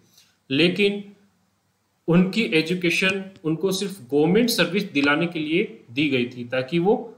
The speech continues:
पढ़ लिख कर एक सरकारी नौकरी लग सके। लेकिन जब वो education लेने गए तो हुआ बिल्कुल उल्टा। जब वो नए नए ideas जैसे liberty, democracy, इन सब को जब उन्होंने देखा, समझा, तो उन-,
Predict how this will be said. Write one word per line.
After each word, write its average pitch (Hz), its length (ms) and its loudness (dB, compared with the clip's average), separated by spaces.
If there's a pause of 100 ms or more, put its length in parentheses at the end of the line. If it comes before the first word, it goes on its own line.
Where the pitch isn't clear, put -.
(200)
पढ़ 131 140 -2
लिख 165 220 0
कर 208 320 0
एक 160 120 -6
सरकारी 139 460 -2
नौकरी 165 340 -2
लग 131 240 -2
सके। 120 340 -10 (320)
लेकिन 143 320 2
जब 156 220 0
वो 165 140 0 (480)
education 156 560 0
लेने 151 260 2
गए 151 220 4 (320)
तो 170 80 2
हुआ 151 340 4 (380)
बिल्कुल 156 500 0
उल्टा। 135 340 0 (440)
जब 175 180 2
वो 208 220 4
नए 151 260 2
नए 185 180 0
ideas 135 640 0 (140)
जैसे 143 300 0
liberty, 139 880 0
democracy, 135 720 -4 (120)
इन 180 140 4
सब - 280 -4 (440)
को 175 60 0
जब 180 260 0
उन्होंने 156 360 0
देखा, 143 380 -2
समझा, 139 440 -2
तो 151 260 -8
उन-, 139 300 -4